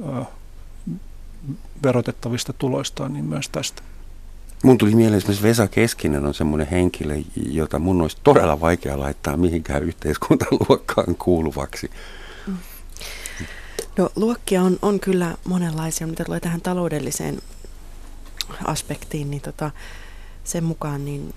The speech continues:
Speaker 3: meillä Suomessa kuitenkin asiat on kohtuullisen hyvin edelleen, eli seitsemänkymmentä prosenttia ihmisistä nousee viime, tai nousee viime,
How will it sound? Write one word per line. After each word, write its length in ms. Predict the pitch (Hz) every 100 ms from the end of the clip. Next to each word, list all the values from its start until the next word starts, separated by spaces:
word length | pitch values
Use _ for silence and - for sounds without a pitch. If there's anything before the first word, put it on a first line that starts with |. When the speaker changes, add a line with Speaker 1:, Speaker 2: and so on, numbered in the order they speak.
| -
Speaker 3:
meillä 200 | 151 147
Suomessa 360 | - 151 139
kuitenkin 400 | - 151 147 151
asiat 320 | 151 151 147 -
on 200 | - 143 - -
kohtuullisen 720 | - 151 - 147 143 147 135
hyvin 280 | 135 147 151
edelleen, 520 | 143 135 135 139 139
eli 300 | 160 - 147 - - - - - - - - - - - -
seitsemänkymmentä 420 | - 165 - -
prosenttia 600 | - 143 147 - - - - - - - -
ihmisistä 600 | - 131 143 - - -
nousee 600 | 147 143 143 - - - - - - - - - - - - - -
viime, 280 | 147 143 147 -
tai 160 | 143
nousee 440 | - 147 143 139 139
viime, 220 | 143 139